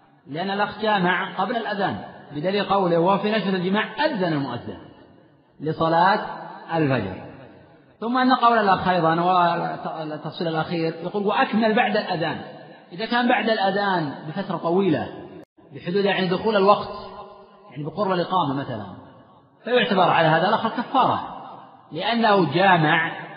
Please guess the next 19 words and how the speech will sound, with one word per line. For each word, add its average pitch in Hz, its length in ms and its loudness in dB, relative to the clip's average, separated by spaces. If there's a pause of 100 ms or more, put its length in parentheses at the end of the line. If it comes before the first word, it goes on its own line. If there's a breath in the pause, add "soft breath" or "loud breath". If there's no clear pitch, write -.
(480)
بما 220 400 2
لا 233 180 6
يحل، 226 460 0
في 202 100 -2
وقت 247 280 2
لا 240 140 0
يحل 240 300 0
له 233 120 2
الجماع، 226 340 -6 (600)
ولا 226 220 -2
يختلف 226 360 -4
في 208 100 -6
ذلك 202 340 -2
الحكم 180 480 0
إذا 185 160 2
أنزل 185 400 4
أو 180 140 6
لم 185 320 2 (440)
ينزل. 117 500 0